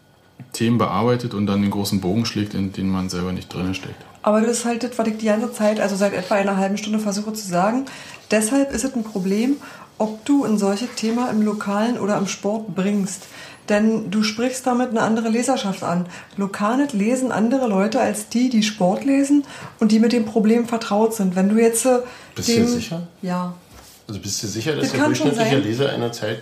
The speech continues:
Speaker 3: Zeitung, also
Speaker 2: Ja,
Speaker 3: dass, dass,
Speaker 2: weil
Speaker 3: dass ein
Speaker 2: mein
Speaker 3: Abonnent der Berliner Zeitung, äh,
Speaker 2: Ja, du
Speaker 3: der, der ein bisschen sich für Sport interessiert,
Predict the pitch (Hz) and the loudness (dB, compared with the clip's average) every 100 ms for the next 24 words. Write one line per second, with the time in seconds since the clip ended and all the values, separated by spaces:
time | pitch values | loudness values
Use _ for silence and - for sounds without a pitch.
0 | - - 110 110 131 127 - - 110 - | -12 -8 -6 -6 -4 -6 -6 -10 -6 -4
1 | 285 320 226 - - - - - - - | -2 -2 -6 -10 -20 -12 -8 -6 -4 -4
2 | 220 226 269 277 - 233 240 - 120 110 | -2 0 0 0 0 0 2 2 2 2
3 | 135 180 160 117 107 160 175 - - 131 | 2 2 0 -2 -2 -4 -4 -6 -6 -4
4 | 147 143 123 - 117 117 120 - _ _ | -4 -6 -6 -8 -8 -8 -12 -20 _ _
5 | _ _ _ _ _ _ _ 233 262 269 | _ _ _ _ _ _ _ -4 -2 0
6 | - 123 - 117 120 117 131 - - 151 | 2 2 2 2 2 0 -2 -2 0 0
7 | 143 - 139 - 120 123 147 139 135 143 | -2 -4 -4 0 2 2 -2 -6 -4 -2
8 | 143 - | -2 -4